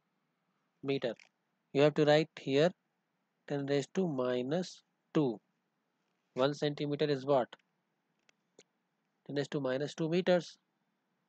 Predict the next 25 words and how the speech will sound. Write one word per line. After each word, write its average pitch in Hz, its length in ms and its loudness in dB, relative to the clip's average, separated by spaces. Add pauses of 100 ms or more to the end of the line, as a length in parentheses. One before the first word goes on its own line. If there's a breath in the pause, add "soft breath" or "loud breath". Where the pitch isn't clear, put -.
(580)
Okay, 143 320 -2 (540)
and 143 100 -2
you 143 100 2
just 170 340 -2 (280)
delete 123 300 -4
this 120 180 -6
part. 113 240 -8 (1200)
So 151 60 -2
you 147 80 4
will 156 140 2
get 156 160 0
everything 160 340 2
in 156 160 2
meter, 147 300 4 (420)
and 131 140 -4
you 139 100 4
will 156 160 2
get 143 240 0
this 143 220 0
value 139 420 0
as 143 220 -2 (1600)
zero 131 260 4
point 143 360 2 (120)
three 165 220 4
four. 135 320 6